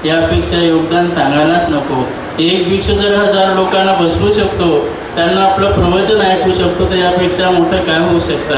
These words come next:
तर त्याला आपलं, जसं आम्ही म्हणतो, "आम्हाला काय, आ-, आम्ही काय करू शकतो?" तसं उपासकाने सुद्धा भिक्खूंना म्हणायला पाहिजे की, "भंते,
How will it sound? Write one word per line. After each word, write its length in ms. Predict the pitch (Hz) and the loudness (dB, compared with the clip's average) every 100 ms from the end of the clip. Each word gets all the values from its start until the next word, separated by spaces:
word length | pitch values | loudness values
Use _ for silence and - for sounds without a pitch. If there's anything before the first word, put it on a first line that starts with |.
| - - - - - - | -4 -6 -10 -10 -10 -6
तर 260 | 180 180 180 | -2 0 2
त्याला 480 | 175 175 196 202 202 - - 170 | 0 2 2 2 -2 -4 -6 -2
आपलं, 460 | 165 196 196 190 | -2 0 0 0
जसं 240 | 185 185 233 | 0 0 2
आम्ही 240 | 226 226 | 2 2
म्हणतो, 320 | 220 214 220 | 0 0 0
"आम्हाला 400 | 208 208 208 208 | 0 0 0 0
काय, 400 | - 185 151 - - - - - | 0 0 0 -2 -4 -8 -10 -6
आ-, 320 | 156 - 165 | -2 0 0
आम्ही 220 | 160 247 254 | 0 0 0
काय 260 | 226 247 | 0 0
करू 180 | 233 220 | 2 4
शकतो?" 720 | 220 208 - 185 160 143 - - - 185 | 2 0 0 0 0 0 -4 -8 -6 -4
तसं 180 | 190 | 0
उपासकाने 840 | 220 190 - 196 196 196 190 185 185 | 2 2 2 0 0 -2 -2 0 0
सुद्धा 600 | - 170 180 175 165 - - - - | -2 -2 0 0 0 -2 -6 -12 -6
भिक्खूंना 480 | 131 180 190 214 220 | -2 0 2 2 2
म्हणायला 340 | 208 202 196 | 2 2 2
पाहिजे 340 | 202 190 185 196 | 2 2 0 0
की, 140 | 220 | 0
"भंते, 680 | 214 175 185 196 214 220 220 | 2 2 2 2 2 2 0